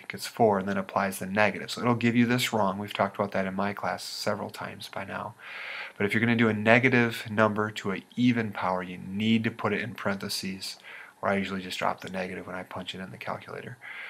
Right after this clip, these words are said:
But, um, so is negative two an answer? And it is, but what I wanna say and write in the notes, so this I would actually write, when you do that radical sign, so when you have square root of four, square root of twenty-five, square root of thirty,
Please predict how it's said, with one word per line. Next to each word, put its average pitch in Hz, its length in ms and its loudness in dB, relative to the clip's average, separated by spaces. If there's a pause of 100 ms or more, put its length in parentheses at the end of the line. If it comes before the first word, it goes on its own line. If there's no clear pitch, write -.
(200)
But, 98 100 4
um, 101 320 4 (640)
so - 140 2
is 160 240 6
negative 143 300 8
two 131 160 4
an 113 100 6
answer? 135 460 0 (1300)
And 156 320 4 (520)
it 185 420 6
is, 110 680 6 (360)
but 120 600 6 (100)
what 110 140 -2
I 110 80 6
wanna 143 260 4
say 104 320 2
and 104 140 -2
write 104 160 2
in 101 100 -2
the 98 60 -2
notes, 98 300 -4
so - 40 -10
this 135 220 2
I 110 80 4
would 104 80 0
actually 101 400 0
write, 95 320 -4 (400)
when 113 160 2
you 113 80 4
do 156 180 0
that 170 240 4
radical 113 580 6
sign, - 420 -6
so - 120 -8
when 110 100 -4
you 110 100 -2
have 107 360 2
square - 300 2
root 107 80 6
of 101 100 -4
four, 135 480 8
square 101 220 -2
root 101 60 -4
of - 40 -12
twenty-five, 104 800 2
square 104 240 -2
root 98 100 -2
of 98 80 -8
thirty, 110 580 -2